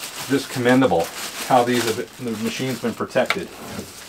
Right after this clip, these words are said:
'Cause let's face it, shipping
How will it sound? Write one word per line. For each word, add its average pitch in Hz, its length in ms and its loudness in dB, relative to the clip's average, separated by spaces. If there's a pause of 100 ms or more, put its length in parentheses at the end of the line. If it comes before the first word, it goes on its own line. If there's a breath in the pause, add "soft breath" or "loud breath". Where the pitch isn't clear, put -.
(2250)
'Cause 170 160 8
let's 170 160 4
face 196 280 8
it, - 120 -2
shipping 180 520 4